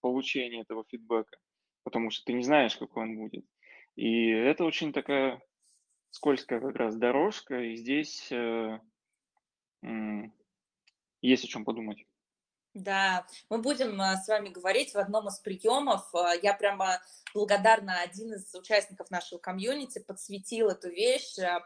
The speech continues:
Speaker 2: м, цитата прекрасного Максима Дорофеева. Я, а, ее зачитаю нам и прокомментирую вот в третьей части, как раз в техниках, потому что критерии успеха и во-, и понятные задачи очень важны для того, чтобы усмирить,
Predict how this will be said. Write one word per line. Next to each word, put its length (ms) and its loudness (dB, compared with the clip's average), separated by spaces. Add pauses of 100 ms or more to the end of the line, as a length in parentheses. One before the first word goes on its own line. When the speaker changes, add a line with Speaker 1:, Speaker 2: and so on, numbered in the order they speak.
Speaker 2:
м, 180 -14
цитата 440 4
прекрасного 720 2
Максима 460 -6
Дорофеева. 640 2
Я, 280 0 (380)
а, 240 0
ее 300 0 (120)
зачитаю 1080 6
нам 260 -2
и 320 -12
прокомментирую 1000 -4 (300)
вот 180 -2
в 80 -20
третьей 380 0
части, 380 2
как 180 -8
раз 200 0
в 100 -20
техниках, 540 -2 (400)
потому 320 0
что 480 2 (240)
критерии 420 0
успеха 680 0 (120)
и 100 -10
во-, 220 -2 (120)
и 100 -16
понятные 500 -4
задачи 460 -4
очень 300 -12
важны 400 -6
для 120 -10
того, 240 -2
чтобы 500 -6
усмирить, 640 -6